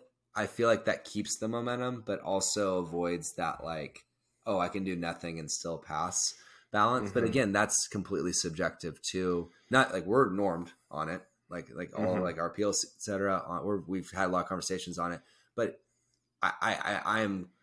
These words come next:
Speaker 1: more c-, complicated on this because I think that I can hear arguments from different people in different places.
Speaker 2: Yeah.
Speaker 1: My other concern that probably you relate to is I think with a lot of these practices,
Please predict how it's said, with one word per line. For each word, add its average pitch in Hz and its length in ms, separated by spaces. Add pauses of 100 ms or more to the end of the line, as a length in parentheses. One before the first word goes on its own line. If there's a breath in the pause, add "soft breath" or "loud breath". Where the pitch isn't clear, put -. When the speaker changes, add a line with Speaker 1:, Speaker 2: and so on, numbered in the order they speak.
(440 soft breath)
Speaker 1:
more 101 320
c-, - 140
complicated 101 640
on 117 160
this 120 280
because 95 340
I 85 80
think 101 340
that 87 140
I 87 80
can 85 160
hear 95 280
arguments 85 500
from 80 200
different 85 300
people 90 280
in 82 60
different - 300
places. 87 680 (640 loud breath)
Speaker 2:
Yeah. 92 100
Speaker 1:
My 117 260
other 123 280
concern 82 760 (420)
that 110 160
probably 151 260
you 98 220
relate 76 320
to 87 220 (920)
is 101 240
I 104 140
think 123 300
with 117 160
a 107 40
lot 110 220
of 151 60
these 151 140
practices, - 800